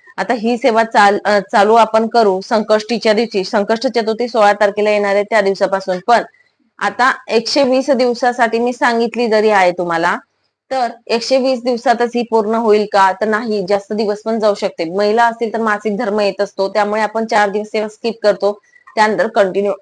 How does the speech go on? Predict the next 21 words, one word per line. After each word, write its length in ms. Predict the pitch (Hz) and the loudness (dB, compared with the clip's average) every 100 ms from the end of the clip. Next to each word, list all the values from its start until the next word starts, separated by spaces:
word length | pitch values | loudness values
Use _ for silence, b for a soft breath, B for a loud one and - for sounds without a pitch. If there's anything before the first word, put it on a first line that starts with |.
| _ - | _ -2
<coughs> 380 | - - - - | 0 0 -2 0
पुढे 200 | 226 208 | 2 2
करायची 420 | 208 220 190 220 | 4 2 2 2
आहे 220 | 190 156 | 2 2
सेवा. 320 | 160 196 180 190 | 0 -2 0 0
चार 260 | - 180 | 0 -2
दिवस 200 | 180 190 | 0 -4
स्किप 200 | 185 202 - | -4 -8 -2
करायचे. 360 | 185 175 185 214 - B B - | 0 0 -2 -8 -10 B B -10
पण 100 | 240 | -8
सुत्तक 480 | 233 269 269 254 247 | -4 -6 -2 -2 2
आलं, 340 | 226 196 185 190 | 4 4 2 2
विटा-, 400 | 226 226 214 202 | -2 2 2 2
म्हणजे, 280 | 226 208 220 202 | -2 -2 -4 -4
अ, 60 | 208 | -2
हे 160 | 220 | 2
आलं, 340 | 247 208 180 180 - _ - 226 | 4 4 2 -2 -4 _ -20 -8
अ, 60 | 190 196 190 _ - - 185 | 0 0 0 _ -20 -6 0
अ, 200 | 196 190 | 2 2
विधी 420 | 190 254 208 294 | 2 2 2 0
बोलतात 380 | 262 233 196 | 0 0 0